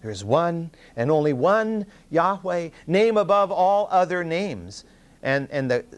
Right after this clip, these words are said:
th-, this, this was to give sanctity to the ark above all other objects on this planet. So all this emphasis on the name was intended to underscore the sense of profound awe and respect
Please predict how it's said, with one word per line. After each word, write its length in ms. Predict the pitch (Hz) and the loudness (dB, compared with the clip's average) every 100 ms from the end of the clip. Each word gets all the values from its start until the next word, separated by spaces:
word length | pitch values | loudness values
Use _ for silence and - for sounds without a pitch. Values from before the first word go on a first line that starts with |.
| 139 | -8
th-, 140 | 143 135 | -6 -2
this, 280 | 190 - | -2 -2
this 240 | 135 180 - | -2 -2 2
was 220 | 151 135 | 0 0
to 120 | 135 | -4
give 340 | 110 143 127 - - | 0 0 0 -6 -12
sanctity 880 | - - 240 311 302 180 - 151 | -2 0 2 2 0 -2 -2 -4
to 120 | - 131 | -4 -6
the 180 | 127 | -6
ark 420 | 135 165 135 - - _ - - - - - - | -2 -2 -2 -8 -20 _ -20 -20 -20 -20 -20 -12
above 300 | 107 143 135 | 0 2 4
all 260 | 139 135 127 | 2 4 4
other 420 | 127 117 104 - | 2 2 0 -2
objects 720 | 113 120 101 98 - - - - _ _ _ - - - 107 | 0 -2 -2 -10 -10 -14 -14 -20 _ _ _ -20 -20 -16 -10
on 100 | 98 | -6
this 200 | 101 - | -6 -6
planet. 560 | - 127 87 80 - - - - - - - - - - | -6 -4 -4 -10 -18 -20 -20 -20 -20 -20 -20 -20 -20 -14
So 180 | - 139 | 0 2
all 240 | 143 165 | 4 2
this 220 | 156 147 151 | 0 0 -2
emphasis 500 | 160 131 - 104 117 | -2 -4 -8 -4 -2
on 140 | 107 | -2
the 80 | 107 | -2
name 480 | 120 127 98 101 104 | -2 -2 -2 -6 -4
was 200 | 110 110 | -2 -2
intended 540 | 104 131 143 107 87 - - | -4 -4 -2 -2 -4 -10 -6
to 140 | 131 | 0
underscore 840 | 139 160 143 - - 165 135 113 95 - - - | 2 2 -4 -4 2 4 4 2 -2 -12 -20 -10
the 100 | 156 | -8
sense 420 | - 156 156 156 | -4 -2 -2 -4
of 100 | 117 | -8
profound 520 | - 123 - 143 139 127 | -6 -6 -2 0 0 -2
awe 440 | 131 147 147 143 131 | -2 0 0 -2 -6
and 140 | 113 | -8
respect 680 | 101 - - 110 87 - | -6 -8 -2 -2 -2 -8